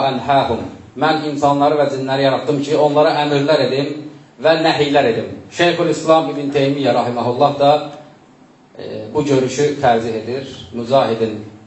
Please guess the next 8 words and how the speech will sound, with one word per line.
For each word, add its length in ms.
ayətə 400
verdiyi 480
təfsiri 460
tərcih 400
edir. 240
Və 100
bu 80
ayətlər 640